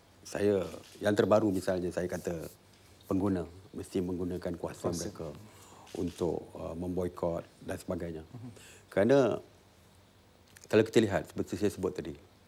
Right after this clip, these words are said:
Speaker 1: di segi pemborongan,
Speaker 2: Mhm.
Speaker 1: ini merupakan orang tengah lah. Dari segi pemborongan misalnya.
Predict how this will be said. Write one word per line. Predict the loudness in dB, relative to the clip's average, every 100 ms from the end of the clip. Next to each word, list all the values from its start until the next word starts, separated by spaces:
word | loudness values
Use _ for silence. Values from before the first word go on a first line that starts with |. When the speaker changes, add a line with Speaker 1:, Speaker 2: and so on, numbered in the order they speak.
| -20 _ -20 -20 -6
Speaker 1:
di | -4 -2
segi | 0
pemborongan, | 2 2 2 2 -2 -8 -10 -12
Speaker 2:
Mhm. | -10 -10 -10 -14 -20 -20 -10
Speaker 1:
ini | 0 2 2 0 -10 -20 -20 -12
merupakan | -6 -4 -2 -4 -4 -6 -12 -20 -18 -8
orang | -6 -4
tengah | -6 -6
lah. | -12 -16 -20 _ _ -12
Dari | -10
segi | -2 -2 -2
pemborongan | -2 0 0 0 -2
misalnya. | -6 -10 -12 -14